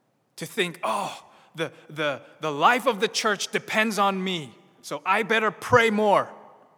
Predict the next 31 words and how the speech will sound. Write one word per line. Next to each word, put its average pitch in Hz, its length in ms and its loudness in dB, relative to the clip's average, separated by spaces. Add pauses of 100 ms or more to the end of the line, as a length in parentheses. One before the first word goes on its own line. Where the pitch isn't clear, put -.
(1300)
Or, 196 300 2 (160)
or 202 220 2
what, 214 640 -4
people 269 320 2
will 247 80 2
come 233 260 4
back 233 260 2 (180)
if 220 120 -4
I 196 80 2
preach - 480 0
better. 160 320 0 (880)
So - 140 -2
I 233 80 6
better 233 340 4
study 247 480 2
more 208 320 2
and 170 80 -2
I 208 80 2
better 214 260 0 (360)
be 240 120 4
a 226 60 6
better 196 240 2
preacher. 180 480 -8 (1500)
To 196 80 -4
think - 600 0 (1120)
that 143 160 -10
the 143 80 -10
results 143 520 -6
depend - 460 -14
on 131 160 -14
me. 165 240 -14